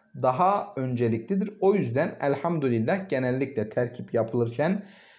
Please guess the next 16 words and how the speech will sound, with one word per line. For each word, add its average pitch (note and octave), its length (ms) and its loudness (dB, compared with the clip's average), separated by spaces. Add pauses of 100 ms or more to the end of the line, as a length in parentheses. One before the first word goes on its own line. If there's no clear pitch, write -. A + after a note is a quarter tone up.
(160)
elhamd D#3 400 2
kelimesine A2 560 0
müpteda E3+ 560 2
hükmünü F3+ 340 0
veririz. F3 500 0
Lillahi'ye C3 560 2
de D#3 60 4
haber C#3+ 420 2
hükmünü B2+ 440 -4
vermiş A2+ 360 2
oluruz. F#3 280 -2
Tabii E3+ 200 0
musannifin C3+ 560 -2
de A2 80 2
söylediği A#2+ 440 2
gibi D3 400 2